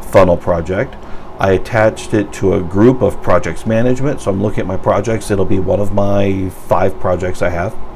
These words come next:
And I've got a bunch of files in there. Not sure when I'll get back to that, but it is a project I wanna work on. Um, so if I go here to my groups, where are my groups at?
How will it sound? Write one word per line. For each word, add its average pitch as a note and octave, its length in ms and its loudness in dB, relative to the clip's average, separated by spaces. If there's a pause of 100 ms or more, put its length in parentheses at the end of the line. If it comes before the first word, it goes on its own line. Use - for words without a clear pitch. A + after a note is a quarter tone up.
(560)
And G2 120 0
I've G2 100 0
got G#2+ 120 4
a G#2 60 4
bunch F#2+ 240 0
of - 60 -2
files B2+ 380 4
in F2+ 120 -2
there. E2 120 -8 (1040)
Not G2 340 0
sure G#2+ 520 2
when G2+ 200 2
I'll G2+ 100 2
get G2 180 0
back A2+ 240 0
to D3 100 -4
that, D#3+ 320 -2
but G2+ 160 2
it F#2 100 0 (100)
is A2 360 0
a G#2 120 0
project G2+ 440 -2
I G2+ 60 0
wanna F#2 220 -2
work G2+ 280 2
on. - 160 -6 (1300)
Um, E2+ 600 -2 (640)
so - 160 -2
if F#2 100 0
I G2 80 2
go A2+ 200 4
here G#2+ 280 0
to G2+ 400 -2
my G2+ 440 0
groups, G2 640 -4
where G2 100 -2
are - 20 -2
my F#2+ 140 -4
groups E2+ 300 -10
at? - 140 -10